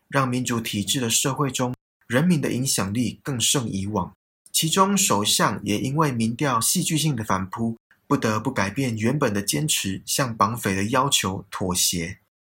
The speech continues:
在得知事情的发展之后，首相的老婆很担心，在他跟首相的对话当中，说了一句很人性黑暗的话。他说：“I know people,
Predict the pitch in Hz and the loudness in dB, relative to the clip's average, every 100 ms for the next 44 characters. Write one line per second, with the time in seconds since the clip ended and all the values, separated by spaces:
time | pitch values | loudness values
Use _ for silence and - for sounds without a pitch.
0 | _ _ _ _ _ _ _ _ _ _ | _ _ _ _ _ _ _ _ _ _
1 | - - 220 175 151 - 175 165 - 190 | -2 0 2 2 0 0 0 4 4 4
2 | 135 131 127 160 156 123 104 120 127 143 | 0 -2 0 0 0 0 -2 -2 -2 -2
3 | 117 - - 104 104 147 113 107 101 - | -2 -2 0 2 2 0 0 -2 -4 -4
4 | 110 104 98 98 135 147 - 147 147 - | -6 -4 -4 -2 -2 0 0 0 -4 -10
5 | - - - 151 139 135 135 135 127 - | -14 -10 -2 0 2 0 0 -2 0 0
6 | 104 - 143 117 156 127 151 139 143 139 | 2 0 -2 0 0 2 2 2 0 0
7 | 143 143 - - 135 127 113 110 127 127 | 0 0 -4 -4 -2 0 0 0 0 -2
8 | 101 104 101 98 120 139 - 160 117 120 | -2 -2 0 0 0 0 0 0 -2 -2
9 | 123 127 98 92 113 90 - - - - | 0 0 -2 -2 -2 -2 -6 -14 -14 -6
10 | 147 147 156 151 151 - - - 147 147 | -4 -2 0 0 -2 -8 -10 -2 0 0
11 | 147 - 160 - 98 92 | 0 -4 -4 -2 -4 -4